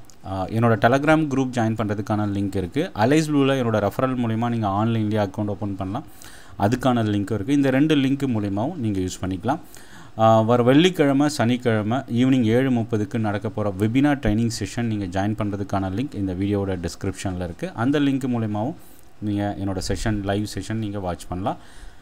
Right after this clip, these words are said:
So, அமெரிக்காவோட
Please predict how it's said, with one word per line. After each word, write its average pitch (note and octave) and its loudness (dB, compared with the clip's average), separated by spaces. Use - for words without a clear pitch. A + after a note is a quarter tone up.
So, C#3+ 8
அமெரிக்காவோட D3 4